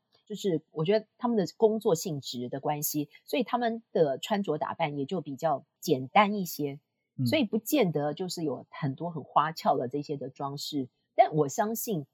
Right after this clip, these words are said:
Speaker 1: 这些人可以买起，买到质感很好的衣服，也就是说，居然就算是你是一个 T 恤，你也有这个品质优良的 T 恤跟一般的 T 恤。
Speaker 2: 嗯。对，那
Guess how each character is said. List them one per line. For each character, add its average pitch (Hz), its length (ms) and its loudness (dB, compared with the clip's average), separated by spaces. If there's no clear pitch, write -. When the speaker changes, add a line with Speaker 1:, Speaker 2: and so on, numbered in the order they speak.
Speaker 1:
这 240 120 -2
些 220 160 2
人 165 160 2
可 208 140 -6
以 170 60 -4
买 131 300 -4
起， - 420 -10
买 135 140 -10
到 170 280 2
质 190 280 2
感 139 200 4
很 143 160 -8
好 120 240 0
的 120 220 -8
衣 165 240 -4
服， 156 280 -14
也 170 120 -6
就 254 140 -2
是 240 60 -2
说， 240 200 4
居 254 120 -4
然 202 260 4
就 262 140 -2
算 180 180 0
是 170 120 -6
你 139 200 -4
是 196 160 -6
一 160 60 -2
个 151 80 -2
T 151 240 -6
恤， - 280 -2
你 190 160 4
也 226 120 4
有 156 280 2
这 196 140 2
个 165 100 -4
品 147 300 2
质 151 220 -2
优 202 200 8
良 143 180 4
的 147 60 -4
T 151 220 -6
恤 - 260 -4
跟 123 240 6
一 233 120 6
般 156 240 4
的 139 80 -6
T 131 220 -8
恤。 - 200 -4
Speaker 2:
嗯。 - 140 -14
对， 131 280 -2
那 165 160 4